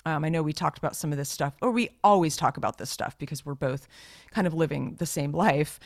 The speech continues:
But I took some of your advice and I added some kind of context to my listings, you know, some, a little bit more detail. So to try to,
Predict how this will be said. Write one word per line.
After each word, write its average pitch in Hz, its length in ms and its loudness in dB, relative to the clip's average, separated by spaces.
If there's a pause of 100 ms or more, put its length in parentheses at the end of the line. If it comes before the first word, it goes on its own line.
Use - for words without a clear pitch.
(240)
But 196 80 2
I 190 60 10
took 196 220 0
some 302 140 0
of 302 120 0
your 285 160 0
advice 156 420 2
and 175 80 0
I 165 160 0
added 170 360 4
some 156 260 0
kind 160 180 -4
of 156 80 -2
context 160 880 -2 (100)
to 196 120 -2
my 147 140 0
listings, - 680 -4 (800)
you 202 100 -2
know, 175 120 2
some, 196 200 -2
a - 40 0
little 190 220 0
bit 226 140 0
more 190 140 -2
detail. 147 640 0
So 139 300 -2 (300)
to 302 80 -10
try 339 260 -4
to, 370 200 0